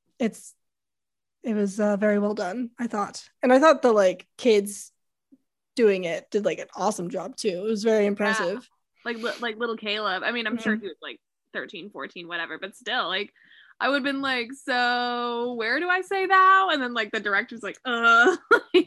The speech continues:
Speaker 2: <laughs> like, face palming. So I'm a
Speaker 1: Yeah.
Speaker 2: terrible person.
Speaker 1: They didn't, they didn't, like, seem less,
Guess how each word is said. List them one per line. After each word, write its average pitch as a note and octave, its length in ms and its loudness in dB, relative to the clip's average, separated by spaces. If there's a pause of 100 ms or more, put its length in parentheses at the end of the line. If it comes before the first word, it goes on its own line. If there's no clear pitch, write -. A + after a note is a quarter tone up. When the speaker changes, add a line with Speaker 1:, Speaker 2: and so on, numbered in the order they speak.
(160)
Speaker 2:
<laughs> G#4+ 600 -4
like, - 220 -6
face G#3+ 320 -4
palming. G#3 540 -6 (540)
So G#3 100 -8
I'm F3+ 60 -8
a G#3 40 -2
Speaker 1:
Yeah. G#3 100 0
Speaker 2:
terrible G3+ 320 -6
person. G#3+ 460 -10 (240)
Speaker 1:
They C4 120 6
didn't, C#4 360 4
they B3+ 120 6
didn't, C4+ 320 2
like, A3 300 0 (400)
seem A3+ 420 0
less, - 640 0